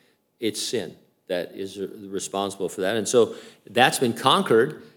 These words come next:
And so people, that's why, you know, not why the martyrs came, but the martyrs go to, to, you know, to be killed, and it's, God gives them grace, and it's like, "Hey, we're gonna die. Woo-hoo!"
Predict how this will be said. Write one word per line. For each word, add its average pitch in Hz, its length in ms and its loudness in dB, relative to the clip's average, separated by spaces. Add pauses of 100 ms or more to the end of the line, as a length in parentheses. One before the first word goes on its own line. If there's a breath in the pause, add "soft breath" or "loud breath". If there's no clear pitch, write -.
(140 loud breath)
And 117 160 -2
so 123 240 6
people, 135 440 2
that's 151 240 4
why, 143 120 4
you 135 240 0
know, 127 140 2
not 123 240 2
why 156 200 8
the 151 80 6
martyrs 113 340 4
came, 123 180 4
but 127 80 0
the 117 80 2
martyrs 131 300 6
go 127 160 8
to, 110 420 6
to, 113 220 0
you 113 120 4
know, 107 120 2
to 104 120 -6
be 107 120 2
killed, 156 360 4
and 117 80 2
it's, 107 160 -2
God 127 320 4
gives 123 160 4
them 110 160 -2
grace, 131 320 4
and 113 80 -2
it's 98 100 -6
like, 117 120 2
"Hey, 135 120 0
we're 135 440 0
gonna 156 320 4
die. 156 640 2 (340)
Woo-hoo!" 453 1120 12